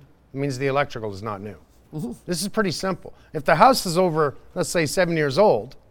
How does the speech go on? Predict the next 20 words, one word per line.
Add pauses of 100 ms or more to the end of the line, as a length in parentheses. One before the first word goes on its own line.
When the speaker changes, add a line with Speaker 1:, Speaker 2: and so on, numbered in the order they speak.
(520)
Speaker 1:
and
nothing's
been
touched, (280)
obviously
there
needs
to
be
some
upgrades.
So (440)
when
it
comes
to
this,
we're
talking
about